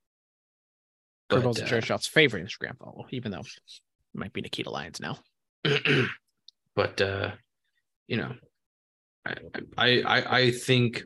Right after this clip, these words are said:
Speaker 2: with his injury, don't push it. Have him come back and be hundred percent. But, uh, Raw after WrestleMania, SmackDown after Mania would be a great,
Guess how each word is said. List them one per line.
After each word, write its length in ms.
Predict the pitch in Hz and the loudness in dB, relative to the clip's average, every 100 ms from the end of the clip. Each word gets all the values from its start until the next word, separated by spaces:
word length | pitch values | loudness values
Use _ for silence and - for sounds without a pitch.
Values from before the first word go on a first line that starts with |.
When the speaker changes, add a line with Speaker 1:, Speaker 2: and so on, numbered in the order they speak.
| - | -2
Speaker 2:
with 200 | 117 113 | -2 2
his 220 | 113 104 | 0 0
injury, 600 | - 113 110 110 107 107 - - - - | 0 2 4 4 4 2 -4 -18 -16 -2
don't 280 | 107 107 - | 0 0 4
push 320 | 113 107 113 | 6 6 4
it. 160 | 110 - _ _ _ | 2 0 _ _ _
Have 240 | - 107 107 | -4 -2 -2
him 60 | |
come 160 | 104 104 | -2 0
back 200 | 104 107 | 0 0
and 80 | 104 | 0
be 80 | 98 | 0
hundred 220 | 110 101 | 0 0
percent. 340 | 104 107 104 - - - - | 0 0 -2 -4 -16 -10 2
But, 120 | 101 | 4
uh, 160 | 98 98 | 4 4
Raw 280 | 107 107 107 | 4 6 6
after 460 | 104 104 101 98 - | 4 4 4 2 -2
WrestleMania, 580 | 104 - 104 104 101 101 | 0 2 2 2 4 4
SmackDown 500 | 98 104 104 101 101 | 2 2 2 0 0
after 160 | 98 101 | 0 -2
Mania 320 | 101 104 104 | 0 0 2
would 120 | 95 | 2
be 100 | 101 | 0
a 100 | 98 | -2
great, 400 | - 101 101 - | -4 -2 -2 -6